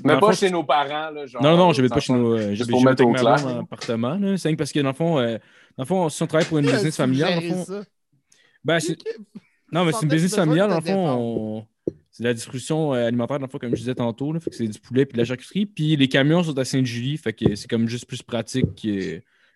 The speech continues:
Speaker 2: que de descendre à Montréal. Mais, puis surtout, on, on travaille à Montréal, mettons, là. Fait que sinon, ce serait descendre, monter, puis après ça, genre, quand je suis
Speaker 1: Ouais,
Speaker 2: travailler,
Speaker 1: moi, je vais claquer ça tous les jours, là, puis c'est, euh, c'est, c'est pas mal de route, mais ça se fait bien. C'est pas super.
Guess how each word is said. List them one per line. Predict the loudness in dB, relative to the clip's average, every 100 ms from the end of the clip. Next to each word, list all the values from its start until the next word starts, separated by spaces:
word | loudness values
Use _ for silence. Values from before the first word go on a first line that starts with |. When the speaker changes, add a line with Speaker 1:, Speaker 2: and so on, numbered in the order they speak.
| -14
Speaker 2:
que |
de | -8
descendre | -6 -4 -2
à |
Montréal. | 0 2 4 4 2
Mais, | 2 0 -4
puis | -10
surtout, | -6 -2
on, | 0 0 -2 -8 _ _
on | -6
travaille | -4 0 2
à | 2
Montréal, | 2 0 0
mettons, | -2 -4 -6 -8
là. |
Fait | -10
que | -8
sinon, | -8
ce | -2
serait | -2
descendre, | -2 -2 -2 -2 -2 -2 -2
monter, | -2 -4 -6 -4 -4 -4 -8
puis | -10
après | -12
ça, | -10 -8
genre, | -8
quand | -8
je | -8
suis | -4
Speaker 1:
Ouais, |
Speaker 2:
travailler, | 4 6 8 8 6
Speaker 1:
moi, | 2
je | 0
vais | 2
claquer | 0 0
ça | 2 4
tous | 4 -2 -2
les | -4 -4
jours, | -6 -6 -4
là, | -6
puis | -8
c'est, | -10 -8
euh, | -6 -4 -6 -6 -4
c'est, | 0 4 4
c'est | 4 2
pas | 4
mal | 4 4
de | 2
route, | 0 -4 -6
mais | -12 -14 -18 _ _
ça | -8
se | -2
fait | 0
bien. | 2 0 -4 _
C'est | -12
pas | -8
super. | -8 -4 -4